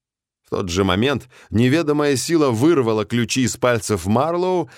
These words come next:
перенесла по воздуху и аккуратно повесила на гвоздик в другом конце сарая.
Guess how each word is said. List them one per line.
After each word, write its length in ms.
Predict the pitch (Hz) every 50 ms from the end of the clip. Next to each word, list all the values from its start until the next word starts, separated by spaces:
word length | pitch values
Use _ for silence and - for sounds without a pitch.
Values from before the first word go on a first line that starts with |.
| - - _
перенесла 600 | - 131 139 143 143 147 143 123 - 151 147 139
по 100 | 123 123
воздуху 540 | 123 143 165 170 143 131 139 156 131 127 151
и 160 | - - 135
аккуратно 760 | 139 117 131 127 - 117 107 104 107 110 123 131 127 - 135 120
повесила 600 | 123 110 104 104 110 104 95 - - 92 90 90
на 140 | 87 82 78
гвоздик 540 | 73 85 87 104 127 135 123 113 120 120 107
в 100 | 107 101
другом 400 | 107 104 101 92 98 92 85 78
конце 420 | - - 82 78 - - 80 71
сарая. 560 | - - 67 67 64 62 57 - - - -